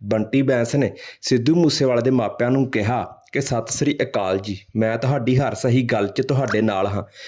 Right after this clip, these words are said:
ਮੈਨੇਜਮੈਂਟ ਦੀ ਜ਼ਿੰਮੇਵਾਰੀ 'ਚ day one ਤੋਂ ਮੇਰੀ ਕੰਪਨੀ ਨੇ ਕਦੇ ਵੀ ਇੱਕ ਰੁਪਇਆ ਤੁਹਾਡੇ ਜਾਂ ਤੁਹਾਡੀ ਕੰਪਨੀ ਤੋਂ ਚਾਰਜ ਨਹੀਂ ਕੀਤਾ।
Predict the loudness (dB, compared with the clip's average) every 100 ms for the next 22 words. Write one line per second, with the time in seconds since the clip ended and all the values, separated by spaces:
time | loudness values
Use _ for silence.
0 | -20 -2 2 2 2 0 0 0 0 0
1 | 2 4 4 2 0 2 0 0 -2 0
2 | 2 4 2 0 0 2 4 4 2 -2
3 | -2 0 2 2 -4 -18 -8 -2 0 2
4 | 2 2 0 0 -2 0 0 0 -2 -2
5 | 0 2 2 -2 -2 0 2 -2 0 0
6 | 0 -2 0 0 2 0 -2 -4 -2 -2
7 | 0 0 2 2 0 -4 -2 -4 -6